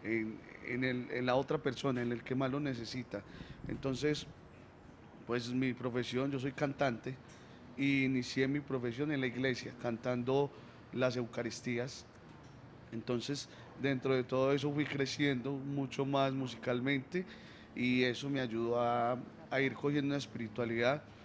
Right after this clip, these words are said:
Trato de ser un hombre muy orante y pues hablar de algo, un, una cuñita, ahorita hablaban de Na-, la tienda de Nacho. Nacho es un personaje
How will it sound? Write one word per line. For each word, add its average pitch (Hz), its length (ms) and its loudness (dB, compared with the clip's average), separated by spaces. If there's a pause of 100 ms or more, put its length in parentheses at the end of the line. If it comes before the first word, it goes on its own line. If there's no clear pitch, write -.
(280)
Trato 143 300 4
de 143 80 6
ser 127 180 0
un 135 100 0
hombre 135 240 0
muy 131 180 0
orante 131 520 0 (380)
y 110 100 -6
pues - 420 -6 (480)
hablar 131 640 4
de 151 140 4
algo, 151 300 8
un, 151 200 0
una 147 240 2
cuñita, 127 480 0
ahorita 143 280 2
hablaban 135 280 6
de 127 140 2
Na-, 123 260 2
la 123 180 0
tienda 131 280 0
de 143 120 6
Nacho. 123 340 0 (580)
Nacho 127 360 2
es 143 120 0
un 156 80 0
personaje 123 800 0